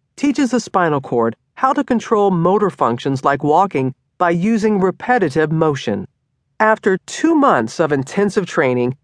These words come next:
Yanni had his first milestone, a little toe wiggle. And in May two thousand nine, Yanni took his first steps in three years with the assistance of a walker.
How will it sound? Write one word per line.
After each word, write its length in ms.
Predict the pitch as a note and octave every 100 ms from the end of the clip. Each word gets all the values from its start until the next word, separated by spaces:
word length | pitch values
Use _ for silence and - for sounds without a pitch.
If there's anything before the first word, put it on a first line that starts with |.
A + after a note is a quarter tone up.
| _ -
Yanni 540 | D#3+ G3 G#3+ C#3+ A#2+
had 240 | C3+ F3
his 200 | D3 D#3+
first 440 | - - G3 G3+ -
milestone, 800 | D#3+ D#3+ D3 C3+ - B2+ A2+ A2+ _ _ _ _
a 80 | E3
little 460 | D#3+ F#3 A3+ A#3+
toe 340 | G#3+ - G3 F3+
wiggle. 500 | C3+ A#2+ A2+ F#2+ - _ _ _ _ _ _ -
And 160 | D3
in 200 | C3+ A#2 -
May 260 | C#3 F3
two 220 | F3+ -
thousand 380 | F#3 F3 D#3 C#3
nine, 460 | C#3+ F3+ C#3 A2+ B2+ - _ -
Yanni 380 | D#3+ F3 E3
took 220 | C#3 E3+ D3
his 160 | D3+
first 380 | - - G#3 G#3+
steps 340 | - F#3 D#3+
in 100 | D#3+
three 300 | C3+ - G#3+
years 500 | A3 A#3 G3+ B2 B2 - _ _
with 160 | - D#3
the 120 | D#3+
assistance 680 | D3 - A#3 A3 D3+ B2 - -
of 100 | D3+
a 40 |
walker. 640 | D#3 D3 C#3 C3+ A#2+ A2 -